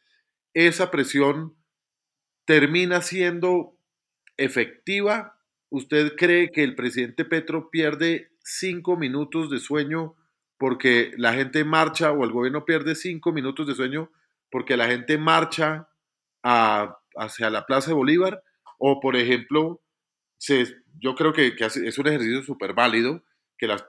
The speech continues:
que las personas se manifiesten, es un, no, no va a llamarlo un privilegio, es un derecho, pero en muchos países la gente no se puede manifestar. Eh, pero,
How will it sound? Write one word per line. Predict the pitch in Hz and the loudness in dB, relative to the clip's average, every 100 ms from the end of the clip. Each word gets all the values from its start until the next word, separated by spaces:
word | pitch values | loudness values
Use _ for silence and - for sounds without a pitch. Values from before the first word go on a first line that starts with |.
| _ _ _ _ | _ _ _ _
que | 92 | -10
las | 92 - | -10 -10
personas | 92 104 135 147 | -12 -6 -4 -4
se | |
manifiesten, | 113 104 90 143 135 - 135 | -4 -4 -2 2 2 0 -4
es | 101 139 | -4 -6
un, | 135 135 135 _ _ _ _ _ _ | -8 -10 -14 _ _ _ _ _ _
no, | 95 104 | -10 -6
no | 110 113 | -2 0
va | 131 | 0
a | |
llamarlo | 113 104 117 | 0 0 -2
un | 131 | -4
privilegio, | 139 117 98 123 123 | 0 0 2 0 0
es | 131 120 | -4 -6
un | 104 | -6
derecho, | 120 120 - 139 | -4 -2 -4 -6
pero | 101 | -6
en | 85 | -8
muchos | 95 135 127 | -10 -12 -6
países | 95 117 123 | -6 -6 -6
la | 104 | -6
gente | 90 117 | -6 -8
no | 120 | -10
se | 120 | -10
puede | 123 123 | -6 -6
manifestar. | 120 92 87 - 101 98 - _ _ _ _ _ | -6 -10 -12 -8 -6 -6 -14 _ _ _ _ _
Eh, | 110 104 98 92 - _ _ _ _ _ _ _ _ _ | -4 -2 -2 -4 -10 _ _ _ _ _ _ _ _ _
pero, | 143 131 127 123 - | 4 4 4 0 -6